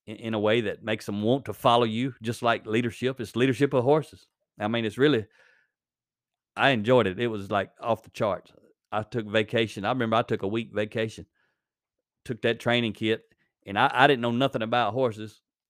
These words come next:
And I, I trained a, a green horse that had never had any training and development, and I did it in a week. But the second time I did it,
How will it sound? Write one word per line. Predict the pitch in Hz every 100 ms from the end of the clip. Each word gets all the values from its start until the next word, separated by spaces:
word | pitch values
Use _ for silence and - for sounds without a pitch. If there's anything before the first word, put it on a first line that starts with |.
| _
And | 110 110
I, | 120 123 -
I | 113
trained | 113 127 127 123
a, | 101 95 - _ -
a | 101
green | 95 123 139 120
horse | 131 131 113 -
that | 95 107
had | 117
never | 113 117 110 101 _ _
had | - 120
any | 123 123
training | - 127 123 120
and | 117
development, | 104 113 123 98 - _ _ _ _ _ _ _ _ _ _ -
and | 98
I | 101
did | 101 107
it | 107 _ _ _ _ _ -
in | 107
a |
week. | 101 139 147 _ _ _ _ _ _ _ -
But | 87
the | 87
second | 156 170
time | 156 135 120
I | 113
did | 117 113
it, | 120